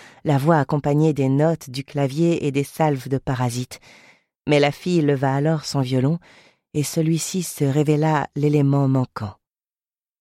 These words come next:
Lorsqu'elle fit glisser son archet, la note forma comme un pont entre les îlots d'interférence, et Paul entendit la manière harmonieuse dont l'ensemble se combinait, le violon, les parasites et la guitare basse sous-jacente.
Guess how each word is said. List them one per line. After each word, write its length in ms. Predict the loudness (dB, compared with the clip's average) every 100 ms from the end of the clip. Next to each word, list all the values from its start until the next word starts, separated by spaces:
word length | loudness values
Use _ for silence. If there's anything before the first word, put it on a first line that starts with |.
| _ -2
Lorsqu'elle 380 | 0 0 -2 -2
fit 160 | -2
glisser 380 | -2 0 -2 -4
son 200 | -2 0
archet, 400 | 0 -2 -6 -8 _ _ _ _ _ 2
la 180 | 4
note 280 | 4 2 -2
forma 600 | -12 -4 -2 0 0 0 -4
comme 180 | -2 0
un 120 | 0 -2
pont 240 | -2 0 0
entre 260 | -4 0 2
les 260 | 2 2
îlots 200 | 2 2
d'interférence, 800 | 2 -2 -6 -6 -2 -2 -4 -8 _ _ _ _ _ -4
et 120 | -4
Paul 260 | 2 2 2
entendit 460 | 0 -2 0 0
la 120 | 0
manière 440 | 0 2 2 2 2
harmonieuse 580 | 2 2 4 4 2 0
dont 160 | 0
l'ensemble 560 | 0 -2 -2 0 0 -2
se 160 | -6
combinait, 540 | -6 -4 0 2 2 -2 -10 -20 -20 _ -4
le 140 | -2
violon, 420 | 0 0 2 2 -2 -10 _
les 100 | -2
parasites 640 | 0 2 2 2 0 -2 -6
et 120 | -2 0
la 180 | 0
guitare 420 | 0 -4 -4 -2 0
basse 420 | 0 0 -8 -6
sous-jacente. 680 | -2 -2 -2 -4 -6 -8